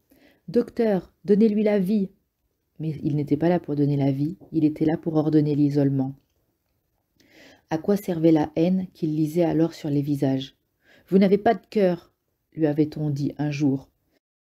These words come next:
Mais si, il en avait un, et il lui servait à supporter les vingt heures par jour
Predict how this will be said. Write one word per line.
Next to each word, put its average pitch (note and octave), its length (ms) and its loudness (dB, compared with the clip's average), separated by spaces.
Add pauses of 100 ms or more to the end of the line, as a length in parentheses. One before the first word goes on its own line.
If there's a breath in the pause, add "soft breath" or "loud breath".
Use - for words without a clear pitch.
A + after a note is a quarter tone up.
(300)
Mais D#3+ 220 -2
si, A3+ 380 -8 (220)
il E3+ 140 -2
en E3 120 -2
avait D#3+ 300 2
un, D#3 200 -6 (540)
et E3+ 140 6
il E3 120 2
lui E3 120 4
servait F3+ 560 -2
à D#3 120 -10
supporter - 640 -8
les E3 140 2
vingt F#3+ 340 -2
heures E3 160 -2
par D#3+ 260 -8
jour D3 320 -2